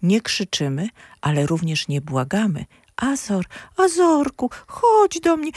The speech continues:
no chodź, ja cię tak proszę”. Nie, normalnie, „Azor, do mnie”. Tylko on musi znać to ćwiczenie.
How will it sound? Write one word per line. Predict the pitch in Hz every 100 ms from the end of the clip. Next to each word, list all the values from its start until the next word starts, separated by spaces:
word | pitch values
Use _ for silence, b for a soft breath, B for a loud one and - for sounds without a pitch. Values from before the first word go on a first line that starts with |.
| B -
no | 427
chodź, | - - 415 415 392
ja | 349
cię | 302
tak | 277 277
proszę”. | - 285 240 - - B -
Nie, | 392 466 359 226 _ 330
normalnie, | 392 403 403 285 220 - -
„Azor, | 254 214 262 349 403 _ _ _ -
do | 523 392
mnie”. | 247 170 160 180 _ -
Tylko | 190 196
on | 185
musi | 180 -
znać | 165 190 359 -
to | - 180
ćwiczenie. | - 165 - 139 -